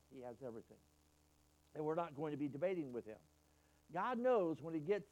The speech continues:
uh, gets you on the altar, that's when he has everything. So God works in our lives to bring us to the place of total submission. Uh, uh, you know, when, when, um, he has everything,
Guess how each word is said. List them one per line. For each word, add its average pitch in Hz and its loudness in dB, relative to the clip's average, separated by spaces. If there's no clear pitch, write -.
uh, 143 -2
gets 214 8
you 208 4
on 185 4
the 160 4
altar, 139 2
that's 170 0
when 143 -4
he 139 -8
has 120 -4
everything. 113 -6
So 214 8
God 226 4
works 277 8
in 262 0
our 226 4
lives 254 4
to 220 2
bring 311 2
us 277 4
to 240 0
the 208 6
place 240 0
of 202 0
total 226 0
submission. 185 -2
Uh, 180 0
uh, 160 6
you 196 -6
know, 190 8
when, 175 4
when, 175 4
um, 156 2
he 208 -2
has 185 2
everything, 143 4